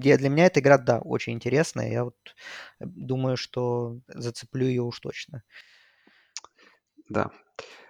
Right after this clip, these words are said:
Speaker 2: Так, ну давай по первой волне. Тут в-, выделяется, наверное, парочка игр. Это, конечно же, Айова против Мичигана. Мичиган очень большой фаворит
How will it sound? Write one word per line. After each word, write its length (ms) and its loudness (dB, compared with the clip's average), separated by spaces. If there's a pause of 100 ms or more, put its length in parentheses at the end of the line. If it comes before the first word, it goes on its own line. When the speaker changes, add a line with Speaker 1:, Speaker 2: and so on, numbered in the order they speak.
(140)
Speaker 2:
Так, 300 -2
ну 140 -6
давай 240 0
по 120 2
первой 300 2
волне. 340 -6
Тут 240 -12
в-, 180 -20 (120)
выделяется, 640 -4
наверное, 400 -8
парочка 560 -8
игр. 400 -6 (960)
Это, 180 -4
конечно 340 -4
же, 140 -10
Айова 380 -4
против 300 -10
Мичигана. 580 -4
Мичиган 420 -4
очень 180 -10
большой 300 -8
фаворит 500 -2